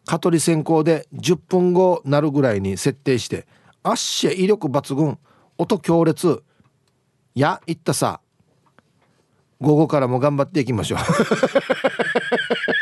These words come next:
なんかこのメール。<laughs> 頑張っていきましょう。あらんどうや。待って。なんて？復讐しに行ったわけだな。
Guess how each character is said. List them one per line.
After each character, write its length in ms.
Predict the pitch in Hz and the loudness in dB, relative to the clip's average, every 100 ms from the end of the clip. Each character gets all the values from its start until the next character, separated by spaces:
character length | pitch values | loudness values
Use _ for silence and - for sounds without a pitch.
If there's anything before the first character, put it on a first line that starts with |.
| 807 1077 302 - - - - 403 - 415 _ 403 - - - - 349 - - - - - | -2 -4 -6 -10 -12 -12 -8 -8 -6 -10 _ -12 -12 -12 -12 -10 -12 -12 -20 -18 -18 -6
な 120 | 220 254 | -2 0
ん 40 | |
か 160 | - 202 | 0 0
こ 200 | - 170 | 2 2
の 140 | 156 | 2
メ 140 | - | 0
ー 80 | 131 | 0
ル。 180 | 131 143 - - - 381 | 0 -2 -4 -6 -6 -4
<laughs> 360 | 370 - _ 240 | -4 -6 _ -4
頑 220 | - 269 | -4 -2
張 80 | 233 | -6
っ 60 | |
て 240 | - 131 - - - | -2 -2 -2 -10 -4
い 80 | |
き 100 | 220 | 2
ま 120 | 220 214 | 4 6
し 80 | |
ょ 60 | 202 | 4
う。 40 | - | 4
あ 120 | 233 190 | 2 2
ら 100 | 269 | 2
ん 60 | |
ど 140 | 190 135 | 2 2
う 40 | |
や。 160 | 113 98 | 0 0
待 200 | 175 262 | 0 2
っ 20 | |
て。 140 | 180 - - | 0 -2 -10
な 100 | - | -4
ん 60 | 311 | 0
て？ 80 | 330 196 403 _ _ _ _ _ _ _ _ _ _ _ - - - _ _ _ _ _ - - - _ _ _ _ _ _ | 4 2 0 _ _ _ _ _ _ _ _ _ _ _ -10 -10 -10 _ _ _ _ _ -16 -14 -14 _ _ _ _ _ _
復 240 | - 302 | 0 4
讐 200 | 269 392 | 6 6
し 100 | 277 | 6
に 60 | 240 | 4
行 80 | 170 | 2
っ 0 | |
た 100 | 131 | 2
わ 40 | |
け 80 | 117 | 0
だ 100 | 104 | 0
な。 240 | 185 370 | 0 -2